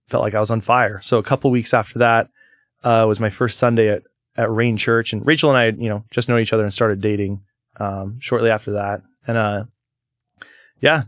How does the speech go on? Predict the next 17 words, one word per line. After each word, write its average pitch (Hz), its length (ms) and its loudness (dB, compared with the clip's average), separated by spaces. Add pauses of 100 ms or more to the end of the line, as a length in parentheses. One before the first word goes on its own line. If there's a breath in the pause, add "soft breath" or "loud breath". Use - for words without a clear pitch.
(340)
I 123 80 4
only 131 160 2
missed 127 260 0 (180)
one 131 300 2
Sunday 127 320 4
since 113 260 -4
then, 101 280 -4 (160)
going 117 180 0
to 110 80 2
Rain, 113 380 0 (640 soft breath)
um, 107 560 0 (160)
go 113 100 2
to 104 40 4
Bible 113 240 4
college, 113 540 2
Wednesday 113 260 0
service 104 600 0